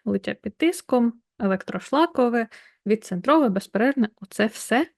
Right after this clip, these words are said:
багаторазові форми. І є ще останній нюанс, е,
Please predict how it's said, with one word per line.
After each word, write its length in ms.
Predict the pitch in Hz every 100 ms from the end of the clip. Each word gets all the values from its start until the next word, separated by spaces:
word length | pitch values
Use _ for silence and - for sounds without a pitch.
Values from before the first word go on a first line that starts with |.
| _
багаторазові 920 | 190 208 208 202 180 175 190 196 196 190 _ _
форми. 200 | 165 - - _ _ _ _ _ _ _ _ _ _ _ _ - - - _ _
І 180 | 349 -
є 240 | 220 220 220
ще 220 | - 202
останній 420 | 196 - 180 196
нюанс, 540 | 214 381 453 - - - -
е, 260 | 214 202